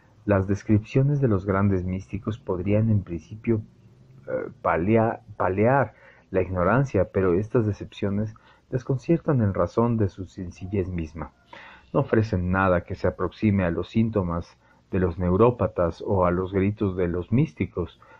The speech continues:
trasverberados. Solo, no solo dejan poco lugar a la interpretación de los psiquiatras, sino que sus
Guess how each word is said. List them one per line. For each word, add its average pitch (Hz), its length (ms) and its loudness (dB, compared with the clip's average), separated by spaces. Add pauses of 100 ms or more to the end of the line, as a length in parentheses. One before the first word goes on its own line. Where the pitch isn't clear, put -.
(140)
trasverberados. 90 1300 0 (1000)
Solo, 143 680 4
no 165 160 4
solo 113 300 6
dejan 92 480 2 (100)
poco - 240 -2
lugar 95 380 2
a 90 80 4
la 82 160 0
interpretación 82 760 -2
de 92 80 0
los 82 140 -6
psiquiatras, 110 540 0
sino 92 280 -4
que 90 140 -4
sus - 300 -14